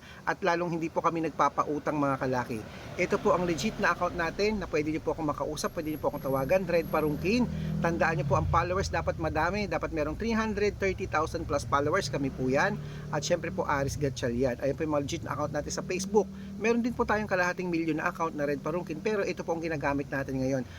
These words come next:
May three hundred thirty thousand plus followers, okay? At syempre may YouTube po tayo. YouTube, YouTube natin, Red Parungkin po, na merong seventeen thousand three hundred followers. At syempre po TikTok. Ang TikTok natin, Red Parungkin po, na merong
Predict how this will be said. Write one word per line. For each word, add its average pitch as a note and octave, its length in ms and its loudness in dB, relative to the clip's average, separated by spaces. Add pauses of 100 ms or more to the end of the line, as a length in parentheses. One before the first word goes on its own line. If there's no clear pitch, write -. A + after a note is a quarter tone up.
(120)
May D3 160 2
three F#3 240 0
hundred F#3+ 320 0
thirty E3 320 0
thousand C3 400 0
plus A#2+ 160 -4
followers, A#2 480 -4
okay? G#3+ 320 0 (320)
At D#3+ 80 -2
syempre G3 320 0
may F#3+ 160 2
YouTube F#3 240 2
po F3+ 160 -2
tayo. E3 320 2
YouTube, G3 400 2
YouTube G3 400 0
natin, F#3+ 320 2
Red F#3+ 240 2
Parungkin F#3 400 0
po, F#3+ 80 2
na F#3 80 4
merong E3+ 400 0 (400)
seventeen B3 400 4
thousand G#3 320 2
three F#3+ 160 0
hundred F3+ 320 0
followers. D#3+ 480 2
At - 160 -4
syempre A#3+ 240 2
po G#3 160 0
TikTok. A#2+ 400 -4 (400)
Ang F3 80 0
TikTok G3+ 400 -2
natin, F3 320 0
Red E3 160 2
Parungkin D#3+ 480 -4
po, D#3 80 0
na D3+ 80 0
merong C#3+ 320 0